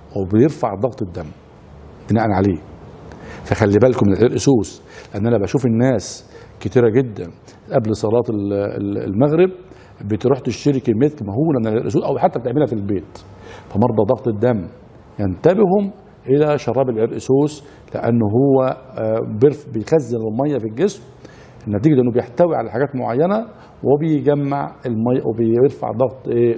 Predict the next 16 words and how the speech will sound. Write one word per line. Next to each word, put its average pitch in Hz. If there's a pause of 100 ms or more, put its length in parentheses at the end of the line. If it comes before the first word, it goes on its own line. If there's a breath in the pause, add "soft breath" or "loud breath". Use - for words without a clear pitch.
بيرفع 123
ضغط 110 (180)
الدم. 107 (1120 loud breath)
يبقى 117
دلوقتي 151
إحنا 139
اتكلمنا 127
على 113 (460)
القصور 135
الكلوي 170 (180)
الحاد 120
والمزمن، 151 (720 loud breath)
المزمن 127
بدرجاته، 113 (500 soft breath)
الغسيل 101 (440)
الدموي 113